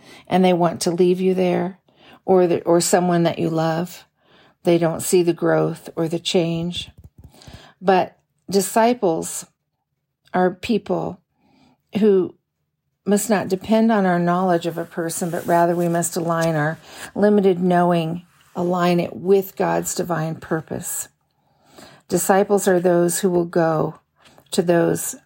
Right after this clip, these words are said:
to whom God is sending us, like Ananias, like Barnabas, who believes Saul and becomes his advocate.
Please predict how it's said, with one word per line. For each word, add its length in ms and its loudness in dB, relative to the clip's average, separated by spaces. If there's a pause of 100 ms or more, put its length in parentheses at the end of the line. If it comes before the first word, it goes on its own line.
(1000)
to 120 2
whom 220 2
God 280 0
is 140 -4
sending 440 0
us, 380 -8 (380)
like 240 -2
Ananias, 880 0 (720)
like 260 2
Barnabas, 640 -2
who 80 2
believes 460 0
Saul 440 -4 (380)
and 140 0
becomes 480 0
his 160 0
advocate. 680 0